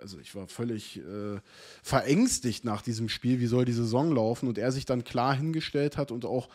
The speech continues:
klare Worte gefunden hat, gar nicht um den heißen Brei geredet hat. Man hatte auch immer das Gefühl, dass er intern, ähm, da klare Worte findet und auch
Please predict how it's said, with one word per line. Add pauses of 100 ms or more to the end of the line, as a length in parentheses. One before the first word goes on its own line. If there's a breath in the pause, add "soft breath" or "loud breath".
(300 loud breath)
klare
Worte
gefunden
hat,
gar
nicht
um
den
heißen
Brei
geredet
hat.
Man
hatte
auch
immer
das
Gefühl,
dass
er
intern, (580 loud breath)
ähm,
da
klare
Worte
findet
und
auch